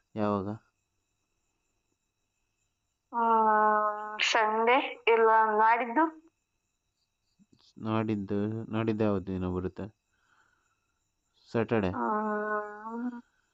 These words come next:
Speaker 2: ಹ್ಮ್.
Speaker 1: ಸ್ಯಾಟರ್ಡೇನಾ, ಫ್ರೈಡೇನಾ?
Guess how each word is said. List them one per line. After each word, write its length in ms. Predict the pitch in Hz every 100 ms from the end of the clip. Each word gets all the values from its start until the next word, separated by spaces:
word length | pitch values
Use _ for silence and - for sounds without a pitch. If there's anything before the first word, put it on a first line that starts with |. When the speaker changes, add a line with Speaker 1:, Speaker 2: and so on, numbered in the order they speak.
| _ _ _ 220
Speaker 2:
ಹ್ಮ್. 280 | 214 202 208 - _ _ _ _ _
Speaker 1:
ಸ್ಯಾಟರ್ಡೇನಾ, 440 | 104 - 123 127 147
ಫ್ರೈಡೇನಾ? 500 | - 110 104 98